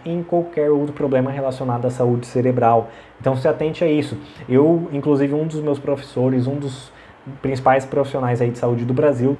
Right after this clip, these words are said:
que eu tenho contato, né, é, citou, né, ele ainda atende consultório e ele já mencionou. Quando chega no consultório pessoas com Alzheimer, de todas as pessoas que ele já atendeu na vida, ele fazia várias perguntas e ele percebeu o seguinte,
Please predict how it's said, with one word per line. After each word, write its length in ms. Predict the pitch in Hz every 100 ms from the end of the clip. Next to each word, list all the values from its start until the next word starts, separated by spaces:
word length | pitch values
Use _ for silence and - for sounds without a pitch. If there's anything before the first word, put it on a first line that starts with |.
| -
que 60 | 127
eu 60 |
tenho 200 | 127 135
contato, 720 | 131 151 160 - 127 143 147
né, 260 | 135 139 147 - - -
é, 560 | 127 123 127 127 123 117
citou, 460 | 117 175 165 160 165
né, 160 | 143
ele 100 | 131
ainda 200 | 135 135
atende 340 | 143 131 131 123
consultório 640 | 131 127 127 139 131 135
e 20 |
ele 120 | 135 135
já 160 | 143
mencionou. 640 | 143 143 - 151 143 123 120 - - - - - - - - -
Quando 220 | - 151 147
chega 200 | 175 190
no 80 |
consultório 520 | 185 190 - 147 139 139
pessoas 500 | 143 127 147 143 -
com 140 | 147
Alzheimer, 640 | 156 147 127 139 151 127
de 80 | 113
todas 280 | - 160 175
as 80 | 160
pessoas 320 | - 147 143
que 60 | 139
ele 60 | 135
já 140 | 147
atendeu 300 | 151 151 151
na 100 | 135
vida, 380 | 117 143 147 123
ele 360 | 131 131 151 170
fazia 320 | 170 151 156
várias 260 | 151 151 -
perguntas 500 | 170 151 135 131 135
e 40 |
ele 120 | 151 165
percebeu 380 | 170 170 165
o 40 | 175
seguinte, 500 | 190 175 151 135